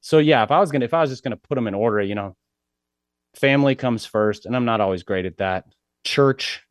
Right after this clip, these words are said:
is second, but it's kind of one A and one B, and then writing, and then podcasting is, is a thing that I love doing. It's fun, but it,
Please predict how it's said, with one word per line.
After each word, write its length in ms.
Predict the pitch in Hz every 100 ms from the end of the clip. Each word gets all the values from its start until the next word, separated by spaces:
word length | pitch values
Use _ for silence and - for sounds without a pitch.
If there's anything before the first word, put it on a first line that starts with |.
| _
is 160 | 120 110
second, 580 | - 131 120 151 135 -
but 100 | 113
it's 120 | -
kind 160 | 135 131
of 80 | 107 98
one 240 | 113 131 120
A 160 | 117
and 160 | 110 101
one 240 | 107 104
B, 380 | 95 98 110 110 _ _ _ _ _ _ _ _ _ _ _
and 180 | 113 117
then 140 | 135
writing, 600 | 135 117 110 104 101 104 - _ _ _ _ _ _ _ _ _ -
and 220 | 120 113
then 140 | 110
podcasting 720 | 104 131 131 135 117 107 110 104
is, 140 | 101
is 200 | - 107
a 60 | 104
thing 260 | - 113
that 100 | 107
I 80 | 101
love 300 | 101 104 104
doing. 420 | 110 113 113 117
It's 140 | 98 -
fun, 560 | - 110 107 110 110 - -
but 180 | 110 110
it, 200 | 104